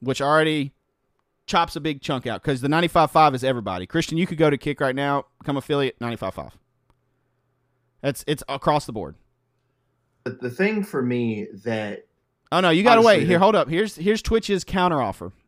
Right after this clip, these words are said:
Speaker 1: Let me, you gotta hear this counteroffer to, to Kick.
Speaker 2: Okay.
Speaker 1: So the C E O and all them come out and they're like, "Okay, so if you're a Twitch partner and you hold three hundred and fifty subscribers, non-Prime, no Prime subs count,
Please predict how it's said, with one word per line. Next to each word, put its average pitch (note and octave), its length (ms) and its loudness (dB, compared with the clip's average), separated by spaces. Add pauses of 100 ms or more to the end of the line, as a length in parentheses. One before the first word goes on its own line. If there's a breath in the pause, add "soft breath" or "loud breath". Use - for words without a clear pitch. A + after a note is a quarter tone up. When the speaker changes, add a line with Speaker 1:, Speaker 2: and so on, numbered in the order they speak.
(100)
Speaker 1:
Let C3 200 -6
me, D#3+ 240 -6 (300)
you A2+ 120 -16
gotta D#3+ 200 2
hear F3 140 -2
this D#3 160 -6
counteroffer C#3+ 600 -2
to, A#2+ 260 -4
to A#2+ 120 -10
Kick. - 380 -8 (920)
Speaker 2:
Okay. G#2 220 -14
Speaker 1:
So D#3 200 0
the C#3+ 80 -2
C A#3+ 220 -2
E A#3 40 6
O A3+ 100 8
and G3+ 100 6
all F#3+ 80 6
them F3 100 0
come F3+ 120 -4
out E3 40 0
and D#3+ 60 -2
they're D#3 60 0
like, C#3 180 -2
"Okay, F#3+ 300 4
so - 120 -2
if C#3 100 -2
you're C4 120 -2
a A#3 40 -2
Twitch - 220 -4
partner A#2+ 300 -4 (1400)
and D3 200 0
you F#3 140 2
hold D3 340 4 (140)
three F#3 300 -2
hundred F#3+ 360 -2
and A2+ 200 -6
fifty D3+ 360 -6
subscribers, - 800 -8 (640)
non-Prime, D#3+ 1080 2 (320)
no D3 240 4
Prime G#3+ 320 2
subs G3+ 260 0
count, D3+ 320 0